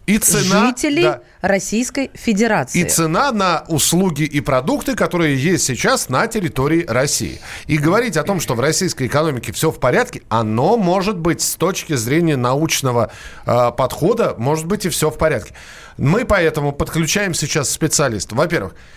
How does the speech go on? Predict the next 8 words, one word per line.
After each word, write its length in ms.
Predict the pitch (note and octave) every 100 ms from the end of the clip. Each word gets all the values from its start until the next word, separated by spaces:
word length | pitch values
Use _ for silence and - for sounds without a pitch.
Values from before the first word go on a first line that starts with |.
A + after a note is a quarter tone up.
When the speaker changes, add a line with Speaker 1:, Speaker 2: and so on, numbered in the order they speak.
| - -
Speaker 1:
экономист, 760 | - D#3+ F#3 G3 F#3 D#3 - -
ведущий 460 | C3 C#3+ E3 - C#3+
радио 260 | B2 A2
«Комсомольская 560 | A2 G#2+ B2 A2+ G2+ C#3
правда» 420 | F#3 F#3+ G#3 G#3
Михаил 720 | C3+ C#3 F3+ - D3 C3+ C3 -
Делягин. 560 | A#2 C#3+ C#3+ F#2+ E2 - -
Э, 400 | C#3 C3+ C#3 C3